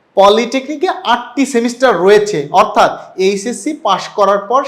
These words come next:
সে মাত্র দুইটা সেমিস্টার শেষ করে গিয়ে তৃতীয় সেমিস্টারে ভর্তি হয়। এক্ষেত্রেও আমরা দেখছি যে এইচএসসি ডিপ্লোমা ইঞ্জিনিয়ারিংয়ের সমমান নয়। So, ডিপ্লোমা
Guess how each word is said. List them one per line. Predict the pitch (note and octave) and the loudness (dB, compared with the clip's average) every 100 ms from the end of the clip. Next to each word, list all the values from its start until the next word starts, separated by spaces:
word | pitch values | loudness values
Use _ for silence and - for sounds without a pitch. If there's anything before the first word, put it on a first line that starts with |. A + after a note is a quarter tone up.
| - | -4
সে | G#3+ F3+ | -6 -2
মাত্র | F3 F3 - A3+ E3 | -4 -4 -6 -6 -6
দুইটা | G3+ G3 A3+ A3 | -8 -4 -4 -2
সেমিস্টার | A3 A3+ - C4 B3+ | -4 -6 -6 -6 -4
শেষ | - D4 - | -2 -2 -2
করে | E4 D#4 | -4 -2
গিয়ে | G3 - - _ - | -4 -6 -12 _ -18
তৃতীয় | A3 A3 - | -10 -10 -6
সেমিস্টারে | F#3+ F#3 G3 F3+ C3+ | -6 -6 -4 -4 -4
ভর্তি | F3 E3+ C#3+ | -6 -4 -4
হয়। | A#2+ - _ _ G3+ A3 | -6 -10 _ _ 0 0
এক্ষেত্রেও | G#3 D#4 D#4+ F#4+ F4 C4 | 2 0 2 2 4 4
আমরা | A#3 G#3 F3 | 2 2 2
দেখছি | - - - C#4 - - - C#3 | 2 -6 -2 -2 -2 -8 -18 -4
যে | G3+ G3+ - - A3 | -4 -4 -12 0 4
এইচএসসি | C4 E4 E4+ F4+ - G#3 E3 | 4 2 0 -2 -2 -6 -6
ডিপ্লোমা | F#3 - G3+ G3+ G3+ F3 | -8 -8 -8 -8 -10 -12
ইঞ্জিনিয়ারিংয়ের | D#3 F3 F3 F3 F#3 G#3 D4+ - - | -12 -12 -12 -12 -10 -8 -8 -8 -10
সমমান | D#3+ D#3 D#3 D#3+ - A#2+ A#2 B2 | -10 -8 -10 -10 -14 -18 -12 -2
নয়। | F#3 C3 - - _ - - | 0 0 -4 -18 _ -20 -4
So, | C4 G#3 - - - B2+ | 0 0 -2 -12 -18 -10
ডিপ্লোমা | G3+ G#3 A3+ C#4 | -8 -8 -4 -4